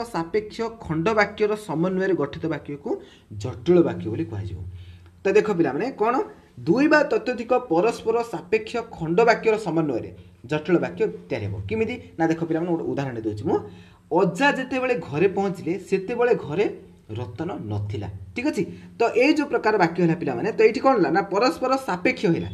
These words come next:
ବୁଝିପାରୁଛ ନା? ପୁଣି ଖଣ୍ଡ ବାକ୍ୟ ଦେଖ, ଯେତେବେଳେ ସେତେବେଳେ ପୁଣି ଲାଗିଲା, ଅଜା ଯେତେବେଳେ ଘରେ ପହଞ୍ଚିଲେ, ସେତେବେଳେ ଘରେ ରତନ ନଥିଲା।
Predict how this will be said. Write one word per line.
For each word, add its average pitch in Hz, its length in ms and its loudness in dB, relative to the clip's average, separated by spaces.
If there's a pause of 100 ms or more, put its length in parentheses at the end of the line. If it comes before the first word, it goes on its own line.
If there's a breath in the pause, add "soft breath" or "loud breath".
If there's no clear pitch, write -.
(920)
ବୁଝିପାରୁଛ 175 360 4
ନା? 202 120 2 (340 loud breath)
ପୁଣି 254 160 0
ଖଣ୍ଡ 226 240 0
ବାକ୍ୟ 247 260 4
ଦେଖ, 180 200 2
ଯେତେବେଳେ 240 380 4
ସେତେବେଳେ 240 300 -2
ପୁଣି 240 140 -4
ଲାଗିଲା, 233 260 4 (460 loud breath)
ଅଜା 180 280 4
ଯେତେବେଳେ 226 380 0
ଘରେ 160 260 -2
ପହଞ୍ଚିଲେ, 175 420 -2
ସେତେବେଳେ 214 400 -2
ଘରେ 175 240 -4
ରତନ 196 260 -4
ନଥିଲା। 196 340 -6